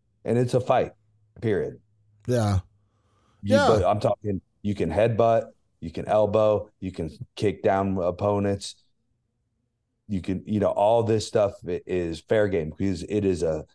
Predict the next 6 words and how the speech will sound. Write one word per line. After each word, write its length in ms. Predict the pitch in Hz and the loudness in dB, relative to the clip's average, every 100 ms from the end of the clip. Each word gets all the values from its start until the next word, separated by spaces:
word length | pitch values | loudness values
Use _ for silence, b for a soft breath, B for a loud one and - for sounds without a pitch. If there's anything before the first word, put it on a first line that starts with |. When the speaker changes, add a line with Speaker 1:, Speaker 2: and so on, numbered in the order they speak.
| _ _ _ _ | _ _ _ _
Speaker 1:
a 140 | 82 | -4
fair 480 | 113 - 104 104 104 | -4 -2 2 4 2
fight 420 | 101 98 92 92 | 0 0 0 -2
between 520 | - 85 92 82 78 - | -6 -10 -6 -6 -6 -8
two 200 | - 117 | -4 -2
men 460 | 107 98 95 95 | 0 0 0 -2